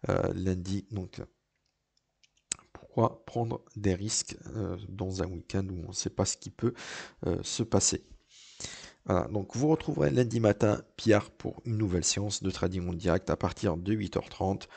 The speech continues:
Ensuite, Jérémy. Et quant à moi, on se retrouve donc mercredi prochain, euh,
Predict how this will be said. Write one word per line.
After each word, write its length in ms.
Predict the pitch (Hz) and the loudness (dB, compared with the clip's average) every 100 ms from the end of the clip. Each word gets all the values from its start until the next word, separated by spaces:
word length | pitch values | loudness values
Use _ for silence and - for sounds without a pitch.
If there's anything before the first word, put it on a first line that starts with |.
| - | -6
Ensuite, 500 | - 95 - 104 - | -2 0 0 -4 -2
Jérémy. 560 | 98 117 104 90 107 139 - - - | 4 6 6 4 0 -4 -8 -12 0
Et 300 | - 123 - _ | 6 6 4 _
quant 140 | - | -2
à 160 | 120 92 | 2 4
moi, 180 | 104 131 | 4 0
on 60 | 107 | -2
se 120 | - | -4
retrouve 340 | 90 - 117 | -6 -4 -2
donc 220 | 101 104 | -2 -4
mercredi 500 | - 117 113 113 104 | 0 0 0 -2 -2
prochain, 460 | 101 - 95 - 113 - - - - - | -4 -4 0 2 0 0 -12 -14 -6 0
euh, 320 | 85 78 | 2 2